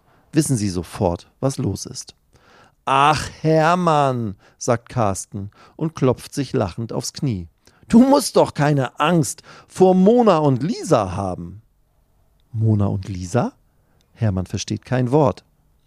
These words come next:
Und dann erkennt er endlich, was da unten auf dem Boden hin und her rennt. Zwei Enten. Aber Enten, die nicht aussehen wie die meisten Enten an der Elbe oder an der Alster.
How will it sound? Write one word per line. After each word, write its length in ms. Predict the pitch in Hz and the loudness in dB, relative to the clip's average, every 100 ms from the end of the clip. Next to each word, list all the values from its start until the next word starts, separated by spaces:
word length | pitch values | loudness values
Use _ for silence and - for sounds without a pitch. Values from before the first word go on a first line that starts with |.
| _ - - - - | _ -20 -20 -20 -8
Und 260 | - 190 - | -4 -2 0
dann 240 | 113 95 | -2 -2
erkennt 400 | - 143 - 110 123 | -6 -6 -4 -4 -2
er 100 | 131 | -4
endlich, 480 | 131 156 170 - _ _ _ - | -4 -6 -8 -10 _ _ _ -4
was 280 | 120 101 | -2 -2
da 100 | - | -4
unten 440 | 151 135 110 113 131 | -2 -2 -4 -4 -4
auf 160 | 131 | -4
dem 240 | - 175 123 | -2 -4 0
Boden 380 | 110 92 101 131 | 0 0 -2 -6
hin 240 | 98 107 | -2 -2
und 180 | 110 156 | -2 0
her 220 | 170 104 | 0 0
rennt. 340 | 87 90 104 _ _ _ _ _ - | -6 -8 -12 _ _ _ _ _ -10
Zwei 380 | - 190 110 - | 0 2 0 0
Enten. 640 | 202 226 180 - 117 98 _ _ _ _ _ _ - _ | 0 2 0 -8 -16 -16 _ _ _ _ _ _ -20 _
Aber 280 | 135 139 131 | 0 2 2
Enten, 360 | 190 196 - 120 | 2 2 0 -2
die 140 | 117 | 2
nicht 260 | 131 196 - | 2 0 2
aussehen 460 | 120 110 131 123 | 2 2 2 2
wie 80 | 107 | 0
die 80 | 110 | 0
meisten 420 | 107 107 - 120 | 2 2 0 -6
Enten 300 | 117 113 113 | -4 -4 -4
an 160 | 101 101 | -4 -2
der 160 | 101 | -2
Elbe 420 | - 139 147 113 110 | 4 6 6 4 2
oder 200 | 110 107 | 0 0
an 100 | 104 | -2
der 180 | 98 | -2
Alster. 500 | 147 226 - 92 87 | -2 -2 -4 -8 -8